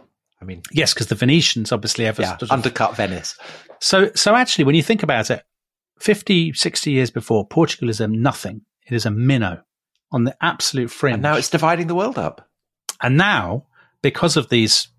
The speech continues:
Speaker 2: splendid ships, um, they have, their ambitions really are pretty boundless.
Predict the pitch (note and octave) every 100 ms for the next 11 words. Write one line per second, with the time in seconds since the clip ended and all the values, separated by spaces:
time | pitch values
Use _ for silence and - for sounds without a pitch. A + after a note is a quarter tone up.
0 | - - - G2+ - - A3 - - -
1 | - - - - - - C#3+ B2 A2+ -
2 | _ C#3 D3+ D3+ C#3 C3+ - D3 C#3+ C3+
3 | F3+ - C3+ B2+ G3 A#3+ C#3+ A2+ - F#3+
4 | B2+ C3 C#3 A#2+ C#2+ - -